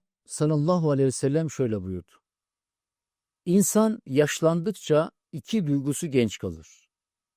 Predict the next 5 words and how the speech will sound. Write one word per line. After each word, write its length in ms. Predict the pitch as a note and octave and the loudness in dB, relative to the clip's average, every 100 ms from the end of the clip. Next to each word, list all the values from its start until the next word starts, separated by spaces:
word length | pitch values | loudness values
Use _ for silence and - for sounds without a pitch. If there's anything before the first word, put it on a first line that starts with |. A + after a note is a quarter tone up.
| _ | _
Dünya 360 | C#3+ D3 F3 F3+ | 0 2 2 0
sevgisi 760 | - B2 A2+ A#2 - E3 G3 - _ B2+ | 2 0 2 -4 -2 -2 -2 -6 _ -6
ve 300 | B2+ C#3+ - _ - | -2 -2 -6 _ -6
tuğli 320 | F3 C3+ C3+ | -2 0 2
emel. 280 | A#2+ F#2+ | 2 0